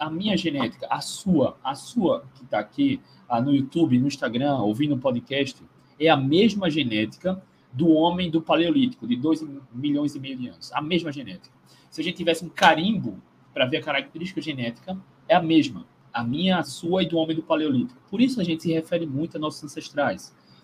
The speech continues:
André, por que a mesma genética?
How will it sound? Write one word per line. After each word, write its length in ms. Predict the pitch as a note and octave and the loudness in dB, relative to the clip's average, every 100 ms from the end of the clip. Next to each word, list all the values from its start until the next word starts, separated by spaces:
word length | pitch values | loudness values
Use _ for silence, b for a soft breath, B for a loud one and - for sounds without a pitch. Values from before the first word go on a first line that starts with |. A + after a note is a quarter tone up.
| b b b | b b b
André, 460 | - F#3 G#3+ F3+ - - _ _ | 2 4 6 6 4 -10 _ _
por 200 | G#3 F#3+ | 2 2
que 180 | G3 F3+ | 4 4
a 60 | |
mesma 300 | D#3+ D#3 D3+ | 4 2 2
genética? 540 | C#3+ C3 A2 - - | -2 -2 -2 -6 -18